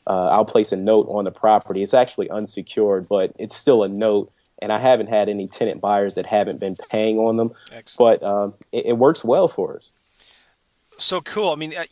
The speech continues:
Speaker 2: I like the idea of niches, and you, you mentioned a few of them there. You mentioned, uh, delinquent taxes,
Speaker 1: Mm-hmm.
Speaker 2: and, um, you mentioned, uh, probate, I think.
Speaker 1: Yes. Yes.
Speaker 2: What are some other niches you like to go after?
Speaker 1: Uh, let's see. Um,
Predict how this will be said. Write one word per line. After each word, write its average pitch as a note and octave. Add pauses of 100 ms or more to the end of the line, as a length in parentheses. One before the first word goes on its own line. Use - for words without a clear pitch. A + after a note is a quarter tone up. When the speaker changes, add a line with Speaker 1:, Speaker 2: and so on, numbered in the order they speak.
(140)
Speaker 2:
I D#3+
like F3
the F3
idea D#3
of C3
niches, B2+
and B2
you, C#3
you D3+
mentioned D3
a B2+
few C#3+
of B2
them A#2
there. A2
You B2+
mentioned, B2
uh, A2 (560)
delinquent C3
taxes, B2 (600)
Speaker 1:
Mm-hmm. G2 (460)
Speaker 2:
and, B2
um, A#2 (100)
you C3
mentioned, C3
uh, A2+
probate, B2+ (380)
I A2
think. B2
Speaker 1:
Yes. - (340)
Yes. -
Speaker 2:
What F3
are F3+
some F3
other E3
niches B2
you A#2
like A2+
to -
go A2
after? G#2 (1080)
Speaker 1:
Uh, C#3
let's B2+
see. G2+
Um, F#2+